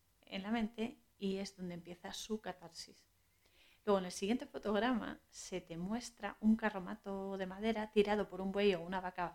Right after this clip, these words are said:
famélica, la verdad es que no, no sé distinguirlo. Pero bueno, el caso es que está el carro lleno de personas indias que se dirigen a la ciudad de Calcuta para empezar de nuevo,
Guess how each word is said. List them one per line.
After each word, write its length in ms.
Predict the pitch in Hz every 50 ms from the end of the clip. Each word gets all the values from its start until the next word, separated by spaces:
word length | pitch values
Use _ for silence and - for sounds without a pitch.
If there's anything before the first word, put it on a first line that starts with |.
| -
famélica, 380 | - 165 180 185 190 180 - 170
la 80 | 170 170
verdad 180 | 175 175 175
es 100 | 170 -
que 120 | - - 180
no, 240 | 170 175 170 170
no 180 | 170 165 170 175
sé 160 | - - 185
distinguirlo. 500 | 165 160 165 - 175 170 170 170 170 170 - _ _ _ _ _ _ _ _ _ _
Pero 160 | - 180 180
bueno, 240 | 185 190 185 175 - - _ _
el 160 | 190 185 180
caso 220 | - 202 - -
es 60 | 220 -
que 100 | - 214
está 340 | - 190 180 190 180 175
el 100 | 175 180
carro 260 | - - 208 214 220 214
lleno 280 | 202 202 196 208 214
de 80 | 220 220
personas 640 | - - - - 214 208 202 196 214 220 - - - _ _ _ _ _
indias 540 | 185 185 180 175 185 190 208 254 - - _ _ _ _ _ _ _ - _ _ _
que 400 | - 202 196 214 233 240 - -
se 200 | - - 196 180
dirigen 480 | 170 - - - 208 - 220 214 208 202
a 60 | 180
la 100 | 185 185
ciudad 320 | - - 175 180 180 185 185
de 120 | 208 208
Calcuta 640 | - 175 165 160 - - 233 240 233 - 196 196 -
para 320 | - 190 190 196 202 - - _
empezar 400 | 196 180 - 170 - - 170 165
de 100 | 170 170
nuevo, 360 | 170 190 214 202 175 170